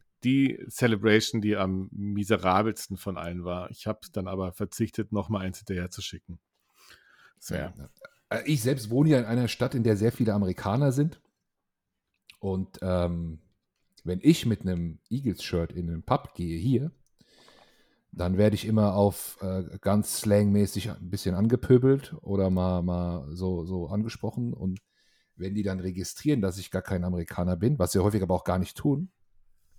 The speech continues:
Speaker 2: dann sagen die immer, „Oh, was?“ <laughs> Aber,
Speaker 1: <laughs>
Speaker 2: äh,
Speaker 1: Ja.
Speaker 2: mittlerweile
Speaker 1: Ja, ich hatte so ein Erlebnis, äh, beim Hinflug. Ich hatte mein Cap auf und, ähm,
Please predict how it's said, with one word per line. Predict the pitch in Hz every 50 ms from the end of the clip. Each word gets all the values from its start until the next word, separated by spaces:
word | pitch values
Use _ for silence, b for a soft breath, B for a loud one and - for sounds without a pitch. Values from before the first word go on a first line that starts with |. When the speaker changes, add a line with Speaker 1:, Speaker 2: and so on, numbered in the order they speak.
| _ - -
Speaker 2:
dann | - 98 107 104
sagen | 107 104 101
die | 95 98
immer, | 95 92 85
„Oh, | 80 82 76 80 78 71 - 78 76 - - - B B B B B
was?“ | 82 78 80 101 123 123 - - - - - -
<laughs> | 180 - - - - 196 - - - 214 - - - - 123 - - - 151 135
Aber, | - 82 151 - - -
Speaker 1:
<laughs> | 151 139 - - 151 - 135 - - 123 120 - - - _ _ _
Speaker 2:
äh, | - - 113
Speaker 1:
Ja. | 98 90 - B B B
Speaker 2:
mittlerweile | B 85 87 87 85 82
Speaker 1:
Ja, | 143 147
ich | - 196
hatte | 208 - 196 180 175 165 - B B B B B B B
so | - - 156
ein | 165
Erlebnis, | 160 151 151 160 160 - 156 135 -
äh, | 147 139 135 127
beim | 131 123 120
Hinflug. | 135 180 127 - - 117 113 113
Ich | 107 -
hatte | 131 131 - 135
mein | 123 117 110 107 -
Cap | - 156 165 170 -
auf | 165 160 170 180 175 - -
und, | 156 139 127 123 -
ähm, | 117 117 117 117 113 113 117 113 117 117 117 117